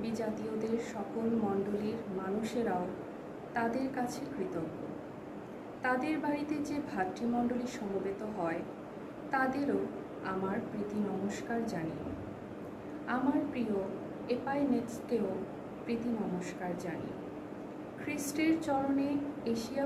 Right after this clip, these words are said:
প্রদেশের ফসলের তিনিই তো প্রথম নৈবেদ্য। তোমাদের জন্যে যিনি বহু পরিশ্রম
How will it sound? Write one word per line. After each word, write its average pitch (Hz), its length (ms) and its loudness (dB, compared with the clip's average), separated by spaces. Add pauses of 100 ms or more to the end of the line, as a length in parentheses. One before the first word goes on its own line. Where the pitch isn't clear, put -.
প্রদেশের 262 520 2 (120)
ফসলের 226 540 2 (480)
তিনিই 302 380 10
তো - 60 4 (100)
প্রথম 208 260 0 (140)
নৈবেদ্য। 170 440 0 (1000)
তোমাদের 220 460 6 (140)
জন্যে 180 380 2 (600)
যিনি 262 260 4 (140)
বহু 220 180 6 (140)
পরিশ্রম 214 500 2